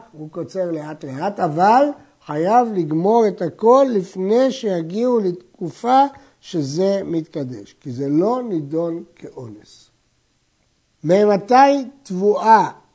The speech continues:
או ירק מתקדשים? אמרנו שיש עונה שזה מתקדש, כך אמר הרמב"ם בהלכה הקודמת. מהי העונה הזאת? מי שישרישו.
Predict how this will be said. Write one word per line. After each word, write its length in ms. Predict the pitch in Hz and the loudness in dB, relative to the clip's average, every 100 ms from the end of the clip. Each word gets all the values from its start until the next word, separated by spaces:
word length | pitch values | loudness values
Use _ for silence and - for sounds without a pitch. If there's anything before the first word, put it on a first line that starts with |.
| - | -2
או 140 | 220 | 2
ירק 440 | 226 185 196 202 196 | 4 2 0 -2 -4
מתקדשים? 680 | 180 180 175 139 - 123 117 _ | -6 -6 -10 -10 -14 -18 -20 _
אמרנו 340 | 143 196 226 208 | -8 -6 -4 -6
שיש 320 | 214 190 165 | -6 -6 -8
עונה 600 | 160 170 180 208 247 277 - _ | -8 -6 -4 -4 -4 -6 -14 _
שזה 280 | - 165 | -6 -4
מתקדש, 680 | 214 208 208 208 175 160 123 | -4 -4 -4 -4 -2 -4 -6
כך 100 | - | -12
אמר 280 | 180 190 190 | -12 -6 -6
הרמב"ם 500 | 175 175 175 196 190 | -6 -6 -6 -6 -6
בהלכה 400 | 175 170 165 175 | -8 -10 -10 -10
הקודמת. 640 | 156 160 135 127 113 110 135 | -10 -10 -10 -12 -16 -16 -8
מהי 320 | 170 214 220 | -2 2 2
העונה 480 | 190 170 156 131 120 | 2 -2 -2 -6 -14
הזאת? 360 | 117 165 202 _ _ _ _ 175 | -12 -12 -12 _ _ _ _ -6
מי 160 | 185 | -6
שישרישו. 880 | - 233 214 220 220 233 220 - 131 | -4 0 2 0 -2 -2 0 -2 -10